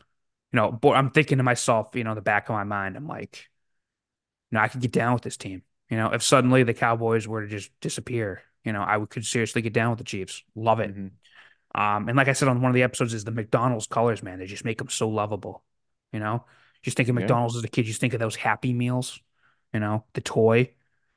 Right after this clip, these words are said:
Speaker 1: you know, get some really, you know, fun, you know, when they had, used to have the cars and stuff, the movies. Oh, yeah. Hot Wheels. Oh, yeah. Oh, yeah. Um, so I'm loving the Chiefs right now. Absolutely loving it. Um,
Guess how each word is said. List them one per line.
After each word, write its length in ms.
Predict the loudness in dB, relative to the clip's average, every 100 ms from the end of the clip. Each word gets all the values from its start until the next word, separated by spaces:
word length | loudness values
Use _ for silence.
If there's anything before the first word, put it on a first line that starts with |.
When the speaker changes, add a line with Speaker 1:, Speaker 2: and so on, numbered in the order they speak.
| _ _ -8
Speaker 1:
you 60 | -4
know, 240 | -4 -4 -8
get 120 | -10
some 160 | -6 -4
really, 280 | -2 -2 -4
you 100 | -4
know, 140 | -4
fun, 360 | -4 -2 -2 -4 _ _
you 80 | -2
know, 100 | -2
when 100 | 0
they 60 | -2
had, 120 | -2
used 160 | -4 -4
to 40 |
have 60 | -6
the 80 |
cars 540 | -2 0 2 2 0 -2
and 100 | -4
stuff, 380 | 0 0 -2 -8
the 80 | -12
movies. 380 | -10 -6 -6 -6
Oh, 100 | -6
yeah. 120 | -2
Hot 240 | 0 0
Wheels. 320 | 0 -2 -2 -4
Oh, 80 |
yeah. 200 | -10 -12 -16 _ _ _ _ _ -2
Oh, 80 | 0
yeah. 200 | 0 -4 -12 _ _ _ _ _
Um, 600 | 4 6 6 4 2 -4 -10 _ _ 0
so 300 | 4 4 4
I'm 140 | 4
loving 240 | 6 4 2
the 80 |
Chiefs 280 | 2 2 4
right 100 | 2
now. 160 | 2 0
Absolutely 420 | -2 -2 -4 -2
loving 220 | -2 -2
it. 180 | -4 -6 _ -20 _ -2
Um, 580 | 2 2 2 0 -4